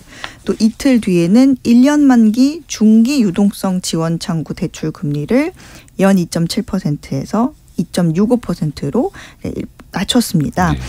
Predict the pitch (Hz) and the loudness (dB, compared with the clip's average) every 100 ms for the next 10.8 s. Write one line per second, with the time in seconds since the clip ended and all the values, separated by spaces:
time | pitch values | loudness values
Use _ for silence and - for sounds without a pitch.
0 | 95 175 208 233 220 240 330 320 254 202 | -6 -2 -2 0 2 4 4 2 0 2
1 | 190 196 185 170 180 254 240 208 190 165 | 2 2 0 -2 -2 0 0 0 0 -2
2 | 135 143 180 269 - 170 165 - - 311 | -2 -2 0 0 0 -2 -4 -6 -4 2
3 | 254 151 147 151 247 202 156 - - - | 2 0 -4 2 2 2 -2 -10 -16 -10
4 | - - - 330 320 349 330 311 214 185 | -6 -4 -4 -4 -2 -2 0 2 4 4
5 | 185 190 190 - 226 262 262 196 185 180 | 2 2 0 2 4 6 4 2 0 0
6 | 170 180 151 156 - 196 190 170 151 151 | -2 -4 -4 -6 -2 2 2 0 -6 -6
7 | 151 - - - 151 - - - - 156 | -6 -6 -10 -6 -6 -6 -16 -14 -6 -6
8 | 165 185 - 233 202 170 160 165 208 254 | 0 -2 2 0 0 0 -2 0 0 0
9 | 196 - 175 - 262 226 226 - 139 202 | 0 -2 -4 0 0 0 -4 -4 0 4
10 | 226 214 - - - - - | 4 2 0 -2 -4 -4 -8